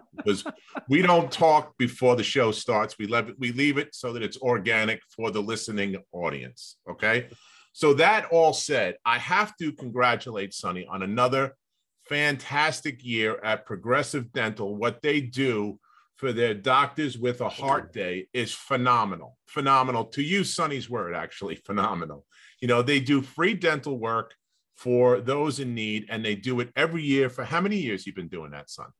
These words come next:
Speaker 1: So twenty-seventh year this year.
Speaker 2: Twenty-seven years. And, you know, they open the doors to, uh, y-, you know, there's five prac-, there's five offices in the greater Binghamton area, right?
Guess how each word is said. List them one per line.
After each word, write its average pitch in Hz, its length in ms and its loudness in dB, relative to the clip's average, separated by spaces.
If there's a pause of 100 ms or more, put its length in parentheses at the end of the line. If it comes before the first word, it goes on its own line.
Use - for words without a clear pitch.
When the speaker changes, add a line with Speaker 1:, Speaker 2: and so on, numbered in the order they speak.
(160)
Speaker 1:
So - 160 -12
twenty-seventh 120 720 -2
year 95 160 -2
this 80 220 -12
year. 76 160 -16 (140)
Speaker 2:
Twenty-seven 202 1400 0
years. 104 500 -8
And, 131 400 0
you 143 100 -6
know, 120 160 2
they 123 220 0
open 190 340 2
the 196 80 2
doors 151 600 -2
to, 123 440 -4 (400)
uh, 113 300 -6
y-, 147 240 -10
you 131 80 -8
know, 110 120 -2
there's 120 220 -2
five 143 480 4
prac-, 131 320 -2
there's 123 200 -6
five 151 300 2
offices 127 540 -2
in 113 60 -10
the 107 80 -4
greater 117 320 0
Binghamton 107 500 -8
area, 92 380 -4
right? 95 360 0